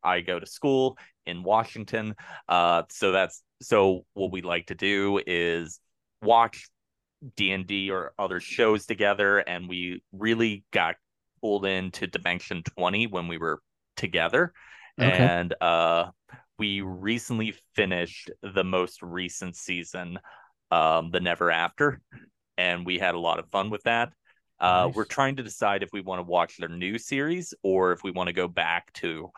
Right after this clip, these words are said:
Speaker 1: um, one of the older ones, but we both wanna eventually try to do D and D together.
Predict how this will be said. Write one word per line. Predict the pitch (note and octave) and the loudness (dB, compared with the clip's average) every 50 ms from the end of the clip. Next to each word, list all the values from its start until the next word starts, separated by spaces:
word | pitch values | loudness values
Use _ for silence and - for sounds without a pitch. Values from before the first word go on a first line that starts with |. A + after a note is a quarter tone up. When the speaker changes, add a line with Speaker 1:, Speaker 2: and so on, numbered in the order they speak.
| - - - _ _ _ _ - | -20 -20 -20 _ _ _ _ 0
Speaker 1:
um, | D#2 D#2+ D#2 D#2 D#2 D#2 E2 | 2 2 4 2 2 -2 -4
one | E2 E2+ F2 | -4 -4 -4
of | E2 | -6
the | E2 D#2+ | -4 -4
older | E2+ F2 G2 A2+ | -4 -2 -4 -4
ones, | A#2 B2+ C#3 C#3+ C#3+ C3+ - - | -2 -2 -2 -2 -2 -6 -6 -4
but | A2+ G2 | -4 -2
we | F#2+ G2 F2+ - | -2 -2 -4 0
both | - G2 G2 G2 - | 0 0 0 0 -2
wanna | - F#2+ F#2+ F#2 F2+ F2 | -4 -4 -2 0 -2 -2
eventually | E2+ F2 E2+ E2 E2 - - F2 E2+ E2 | -2 -2 -2 -2 -4 -6 -6 -6 -6 -6
try | - - D2+ D2 D#2+ | -6 -4 -2 -2 -2
to | D#2 F2+ | -2 -4
do | F2+ F#2 F2+ F2 | -6 -6 -8 -6
D | - F2 F2 | -6 -6 -6
and | F2 F2 F2 | -6 -6 -6
D | E2+ E2+ | -8 -8
together. | E2+ F2 E2+ G2 G#2+ A2 B2+ C#3 | -8 -4 0 0 2 2 2 0